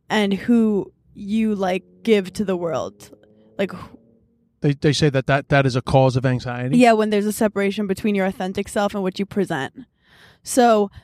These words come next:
Speaker 1: the more you try to be a stereotypical gender role or a type of way that you think society wants you to be, the more anxiety you'll have. And the more times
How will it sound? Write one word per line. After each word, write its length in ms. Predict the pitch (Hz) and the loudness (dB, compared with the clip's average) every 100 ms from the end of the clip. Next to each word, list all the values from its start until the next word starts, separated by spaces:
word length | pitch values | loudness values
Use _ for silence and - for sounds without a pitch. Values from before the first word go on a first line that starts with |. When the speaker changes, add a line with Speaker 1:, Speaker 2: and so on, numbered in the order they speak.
| _ | _
Speaker 1:
the 160 | 214 254 | 0 2
more 300 | 240 233 247 | 4 4 4
you 200 | 254 254 | 4 2
try 420 | - 247 226 208 220 | 0 2 4 4 2
to 180 | 254 220 - _ _ - | 0 0 -2 _ _ -2
be 400 | 240 233 226 214 _ - | 0 2 0 -2 _ 0
a 240 | 214 196 | 2 2
stereotypical 1120 | 185 - 226 208 202 - 214 214 214 202 196 | 0 0 2 4 2 0 -2 -2 -2 -2 -2
gender 400 | 185 208 208 220 | 0 0 2 0
role 420 | 220 226 226 226 185 | 0 2 4 4 4
or 80 | 185 | 0
a 80 | |
type 240 | 190 226 202 | 0 -2 0
of 60 | 202 | 0
way 180 | 196 202 | 0 0
that 80 | |
you 80 | 185 | -2
think 160 | 226 214 | 0 0
society 380 | 214 202 208 202 | 0 0 2 2
wants 220 | 190 190 | 2 -2
you 60 | 196 | -4
to 60 | |
be, 100 | 185 | -2
the 80 | 208 | 0
more 120 | 202 | 2
anxiety 440 | 190 196 196 190 202 | 2 2 2 2 0
you'll 160 | 180 | -2
have. 400 | 185 202 160 - - - - | -2 -2 -2 -6 -16 -20 -2
And 100 | 240 | 2
the 60 | |
more 180 | 254 294 | 4 4
times 460 | - 311 302 269 | 2 2 4 2